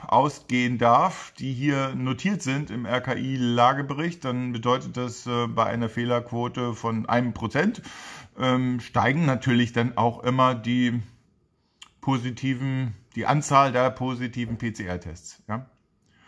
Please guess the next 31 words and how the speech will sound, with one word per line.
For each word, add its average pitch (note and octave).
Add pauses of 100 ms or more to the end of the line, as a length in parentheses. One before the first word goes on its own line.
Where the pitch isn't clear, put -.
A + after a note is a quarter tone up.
(220)
So, F#2
und F#2+
die G#2
positiven D3
Rate C3
liegt C3+
hier B2+
irgendwie B2
bei A2
ein B2+
Prozent. C3+ (440)
Die A#2+
könnte E3+
man D3+
tatsächlich C#3
auch C3
noch B2+
erhöhen, C3+
dadurch, A#2
dass A2
man A2
bevorzugt, A2+
äh, G#2
Bevölkerungsgruppen A#2
testet, A#2+
die G#2
gerade G#2+
beim G2+
Feiern B2
waren. A#2
Also, F#2